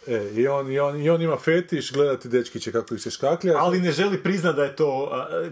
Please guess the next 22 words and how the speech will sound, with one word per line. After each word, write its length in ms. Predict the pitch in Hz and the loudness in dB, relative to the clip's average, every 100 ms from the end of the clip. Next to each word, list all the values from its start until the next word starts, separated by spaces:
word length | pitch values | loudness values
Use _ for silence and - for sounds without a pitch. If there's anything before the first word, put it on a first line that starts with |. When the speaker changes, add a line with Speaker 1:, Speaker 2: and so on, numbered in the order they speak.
| - 160 | 0 2
Speaker 1:
Da 40 | |
je 60 | 135 | 4
to 40 | |
Speaker 2:
želi, 140 | 160 - | 2 2
Speaker 1:
njegov 200 | - 98 | -2 -4
fetiš. 200 | - 196 | -4 -4
Speaker 2:
z-, 80 | |
zapravo 360 | 170 170 196 185 | -2 0 2 0
on 80 | 190 | 0
ima 140 | 190 | 0
čak 200 | 165 185 | -2 -4
pseudonim 720 | - - 170 156 151 185 185 | -6 -2 0 0 -2 -2 -2
neke 260 | 165 175 160 | -2 -2 -4
žene 640 | 113 127 139 240 277 240 139 - | -4 -4 -4 -4 -6 -8 -12 -16
Speaker 1:
Da. 240 | 120 113 101 | -2 0 0
Speaker 2:
koja 420 | - 180 175 170 | 0 2 4 2
se 180 | 165 190 | -2 -2
agresivno 680 | 165 208 240 - 202 170 160 | 0 2 0 -4 -4 -2 -2
bori 360 | 120 160 202 190 | 0 0 0 -4
pr-, 140 | 170 | -6
da 140 | 143 | -6
se, 160 | 143 147 | -6 -8